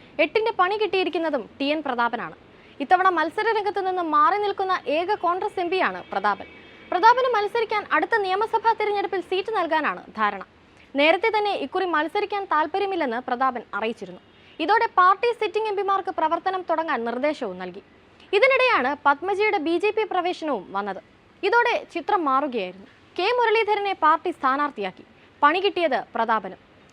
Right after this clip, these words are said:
തൃശ്ശൂരിൽ സർപ്രൈസ് സ്ഥാനാർത്ഥിയായി കെ മുരളീധരൻ എത്തിയതോടെ ടി എൻ പ്രതാപന് വേണ്ടി എഴുതിയ ചുമരെഴുത്തുകളെല്ലാം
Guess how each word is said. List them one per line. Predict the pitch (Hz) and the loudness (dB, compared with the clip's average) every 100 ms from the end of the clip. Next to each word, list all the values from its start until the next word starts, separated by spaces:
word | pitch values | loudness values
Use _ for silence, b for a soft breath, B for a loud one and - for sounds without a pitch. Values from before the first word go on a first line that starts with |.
| - | -4
തൃശ്ശൂരിൽ | 370 381 508 508 453 | -2 2 4 4 4
സർപ്രൈസ് | 381 370 453 466 | 2 2 0 -2
സ്ഥാനാർത്ഥിയായി | - 427 415 403 403 381 320 | -2 0 0 0 0 0 -2
കെ | 359 311 | -4 -2
മുരളീധരൻ | 311 339 381 392 370 349 | -2 -2 -2 -2 -2 -4
എത്തിയതോടെ | 330 311 285 208 - B B | -2 0 0 -2 -6 B B
ടി | 349 427 | 0 2
എൻ | 453 | 2
പ്രതാപന് | 453 440 403 403 | 4 4 4 0
വേണ്ടി | 392 381 359 | 0 0 -2
എഴുതിയ | 339 359 349 | -2 -4 -4
ചുമരെഴുത്തുകളെല്ലാം | 302 311 349 339 311 277 294 339 | -2 -2 -2 -2 0 2 2 0